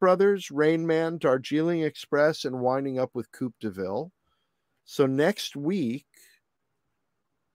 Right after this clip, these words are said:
hopefully we'll be back live again. But who knows? Life happens. Uh, next week will be Step Brothers. Who do we have in that?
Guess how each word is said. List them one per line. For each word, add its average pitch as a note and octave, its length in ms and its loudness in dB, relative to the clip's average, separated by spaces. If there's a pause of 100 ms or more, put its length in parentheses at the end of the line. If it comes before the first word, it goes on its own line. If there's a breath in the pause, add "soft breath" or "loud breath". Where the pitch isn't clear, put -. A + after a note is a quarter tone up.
(140)
hopefully D3+ 420 2
we'll C#3 160 2
be C3 140 0
back C3 320 2
live A#2+ 320 2
again. A2+ 500 -4 (260)
But C3 280 2
who D#3+ 160 0
knows? C3 320 2
Life B2 260 4
happens. A2+ 640 -4 (640 soft breath)
Uh, C3+ 260 0 (100)
next C#3+ 380 -2
week D#3+ 280 0
will D#3 220 2
be D#3 360 -2
Step - 360 -2
Brothers. F#2 440 -2
Who D#3 80 -2
do D#3 80 0
we D#3+ 140 2
have D#3 200 0
in D#3 120 -4
that? E3+ 240 -8